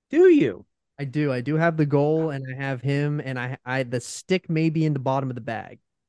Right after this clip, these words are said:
Speaker 1: I need to recollect at least him, 'cause I don't have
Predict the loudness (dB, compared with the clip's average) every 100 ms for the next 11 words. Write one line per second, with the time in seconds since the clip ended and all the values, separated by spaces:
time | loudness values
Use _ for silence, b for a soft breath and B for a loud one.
0 | _ _ _ _ _ -2 2 2 2 0
1 | -2 -4 -6 -4 -4 -6 _ _ _ _
2 | -4 -2 -4 -6 -12 -12 -12 -18 _ -4
3 | 0 0 -2 -4 -6